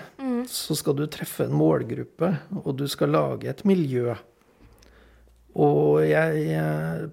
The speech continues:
Speaker 2: på lik linje som jeg også da maler litt, og gjør, altså, jeg jobb-, jobber veldig med å prøve å skape en opplevelse.
Speaker 1: Mm.
Speaker 2: Og da et gjennomført miljø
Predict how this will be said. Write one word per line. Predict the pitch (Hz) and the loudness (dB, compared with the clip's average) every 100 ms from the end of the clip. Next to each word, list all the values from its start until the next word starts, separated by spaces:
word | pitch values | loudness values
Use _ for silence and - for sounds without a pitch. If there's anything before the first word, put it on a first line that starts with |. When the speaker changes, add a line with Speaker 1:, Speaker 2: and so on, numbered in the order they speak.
| - | -2
Speaker 2:
på | 180 | 2
lik | 160 | 4
linje | 208 160 143 | 4 4 2
som | - 165 | 2 4
jeg | 160 | 4
også | 151 - 160 156 156 147 | 2 0 0 0 0 0
da | 147 147 151 | 0 0 0
maler | 147 147 123 117 123 143 | 0 0 0 -2 0 0
litt, | 185 196 - - | 0 -4 -10 -4
og | 147 143 143 143 139 | 0 2 2 0 -2
gjør, | 151 135 135 - | -2 0 -4 -8
altså, | - - 139 - - - _ _ _ _ _ _ _ _ - | -6 0 0 -2 -14 -20 _ _ _ _ _ _ _ _ 0
jeg | 165 | 6
jobb-, | 175 143 - - | 6 4 -6 2
jobber | 165 160 156 | 4 6 4
veldig | 156 139 | 4 2
med | 67 | -2
å | - | 0
prøve | - | 0
å | 143 | 0
skape | - 175 160 - | 0 0 0 0
en | 127 147 | -2 -2
opplevelse. | - 143 135 147 - 190 - - _ | 0 2 0 -2 2 0 0 -20 _
Speaker 1:
Mm. | 294 277 240 247 - _ _ _ _ _ - | -4 -2 -2 -4 -14 _ _ _ _ _ -2
Speaker 2:
Og | 139 147 151 147 | 2 4 4 2
da | 139 143 | 2 0
et | 147 147 - - | 0 -2 -4 -8
gjennomført | 156 151 160 156 131 120 110 - 160 147 - | -2 2 4 4 2 -4 -8 -6 -4 -4 -4
miljø | 170 156 147 147 190 | -2 0 2 2 2